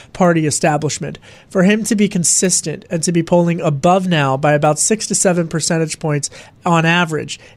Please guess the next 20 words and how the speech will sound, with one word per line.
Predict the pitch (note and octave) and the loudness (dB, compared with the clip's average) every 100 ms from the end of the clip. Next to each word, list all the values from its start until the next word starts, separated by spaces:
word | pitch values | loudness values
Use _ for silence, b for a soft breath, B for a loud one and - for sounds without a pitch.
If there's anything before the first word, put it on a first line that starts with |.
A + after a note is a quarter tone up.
| - | -2
in | G#3+ | 2
Iowa, | F#3 D3+ C3+ C3 - | 2 0 -2 -6 -4
in | A3 | 0
New | A3+ | 4
Hampshire, | F#3+ F3 D#3 - B2+ - b _ | 4 4 0 -6 -8 -10 b _
nationally, | F#3 G3 F#3 - D3+ - - B B B | -2 0 0 -4 -4 -6 -10 B B B
above | E3+ D#3 F#3 E3+ D#3 | -2 2 2 0 -4
Senator | - - F3+ F3+ E3+ | -6 0 0 2 2
Elizabeth | E3 E3+ D#3+ D3+ | 2 2 0 -2
Warren, | F3 F#3 E3 D3 - b _ | 2 2 2 -4 -14 b _
and | B3+ C4+ D#3+ D3 - B | 0 0 0 -6 -16 B
for | - | -4
Senator | F3+ A3 G#3 F#3+ | 0 2 4 4
Elizabeth | F#3 F#3+ F3+ F3 | 4 4 4 0
Warren | G3+ A3+ A#3 | 0 2 2
to | G3+ | 0
be | F3+ | 0
targeting | F#3 F3 E3+ D#3+ | 2 2 0 -4
Pete | - D3+ - | -4 -6 -2
Buttigieg | B3 C#4+ F3 D#3 D3 D#3 | 0 2 2 2 0 -2